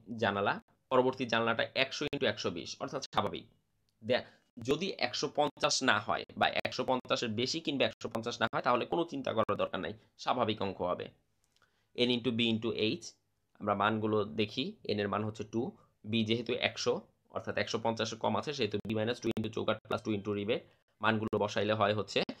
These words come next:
আহ, এইটটি সিক্স পয়েন্ট ফাইভ সেন্টিমিটার বা জিরো পয়েন্ট সিক্স, আহ, এইট সিক্স ফাইভ মিটার।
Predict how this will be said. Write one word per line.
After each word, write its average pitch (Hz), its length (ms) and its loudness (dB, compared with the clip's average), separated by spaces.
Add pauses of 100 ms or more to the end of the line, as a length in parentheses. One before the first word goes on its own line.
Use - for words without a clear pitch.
(240)
আহ, 98 340 2
এইটটি 113 220 0
সিক্স 117 200 -8
পয়েন্ট 110 220 2
ফাইভ - 260 2
সেন্টিমিটার 107 520 -2 (140)
বা 101 80 2
জিরো 104 220 -2
পয়েন্ট 104 280 -2
সিক্স, - 320 -8
আহ, 98 200 -2 (120)
এইট 120 120 0
সিক্স - 220 -8
ফাইভ 117 200 2 (240)
মিটার। 120 320 -2